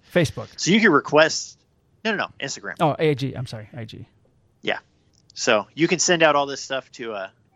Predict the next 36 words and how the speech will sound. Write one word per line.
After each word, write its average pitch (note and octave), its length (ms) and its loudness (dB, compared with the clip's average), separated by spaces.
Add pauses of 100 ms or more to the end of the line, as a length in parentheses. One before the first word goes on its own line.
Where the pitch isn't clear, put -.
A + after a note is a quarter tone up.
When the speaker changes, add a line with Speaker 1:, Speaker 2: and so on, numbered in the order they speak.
(460)
Speaker 2:
to - 100 -12
these B2+ 120 -8
different C3 280 -6
company A#2+ 260 -4
pages G#2 400 -8
to A2+ 60 -4
find A2 280 0
out A2 160 0
if - 120 -8
you G#2+ 80 -6
can, F#2+ 240 -8
uh, F2+ 140 -2 (1080)
be, B2 100 4
like, A2+ 140 2
a, F#2+ 180 0 (140)
a A2+ 60 -2
branded A#2 500 -2
partner A2+ 360 -2
with F#2+ 240 -10
them. F2+ 200 -8 (200)
Speaker 1:
Yeah. D#3+ 280 -4 (100)
Speaker 2:
So - 180 -6
then A2+ 180 -2
you A2 100 -6
can, G#2 180 -10
like, F#2+ 140 -6 (460)
direct G#2+ 320 0
link G2 160 -8
stuff. - 280 -2 (340)
Uh, A#2 120 6
haven't F#3+ 220 4
heard F3 120 4
back E3 180 2
from C#3+ 100 -20
Basecamp C#3 400 -8
yet. A2 180 -14